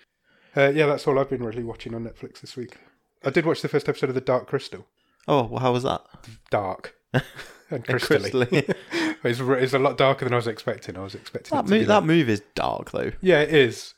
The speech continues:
Speaker 1: Yeah, it was
Speaker 2: Will
Speaker 1: good.
Speaker 2: you, will you go back?
Speaker 1: Definitely, yeah. Uh, f-, I finished Unbreakable Kimmy Schmidt
Speaker 2: Well
Speaker 1: tonight.
Speaker 2: done, well done.
Speaker 1: <laughs> Four seasons done. The last series is nowhere near as good a quality as the first, first three.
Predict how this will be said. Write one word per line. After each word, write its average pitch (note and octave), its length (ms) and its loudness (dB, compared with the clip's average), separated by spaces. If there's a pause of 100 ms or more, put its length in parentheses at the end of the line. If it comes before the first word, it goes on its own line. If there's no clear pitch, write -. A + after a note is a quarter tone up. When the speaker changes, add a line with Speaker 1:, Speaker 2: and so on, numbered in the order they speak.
(120)
Speaker 1:
Yeah, C#3+ 140 -4
it - 120 -10
was D#3 120 -2
Speaker 2:
Will B2+ 80 6
Speaker 1:
good. A2+ 80 6
Speaker 2:
you, A#2 100 -2
will A#2 140 4
you A#2 80 2
go B2 160 4
back? - 260 0 (260)
Speaker 1:
Definitely, G2+ 380 -4 (240)
yeah. G2 140 -10 (720)
Uh, A#2+ 120 2
f-, A#2+ 220 -8
I B2+ 80 -2
finished E3+ 280 0
Unbreakable B2+ 380 0
Kimmy A#2 200 -6
Schmidt - 320 -8 (560)
Speaker 2:
Well C3+ 200 4
Speaker 1:
tonight. A#2 140 4
Speaker 2:
done, G#3 220 2
well D3+ 220 4
done. G#3+ 220 2 (100)
Speaker 1:
<laughs> - 80 -20
Four B2 260 -4
seasons A2+ 380 -4
done. A#2+ 320 -2
The B2+ 100 0
last B2+ 220 0
series A2 340 -4
is G2+ 140 -14
nowhere G#2+ 260 -4
near G#2 320 -4
as G2+ 80 -10
good G#2+ 160 -10
a G#2 60 -12
quality G#2 340 -14
as G2+ 140 -12
the G2+ 60 -12
first, G2 460 -14
first - 280 -12
three. F2+ 220 -16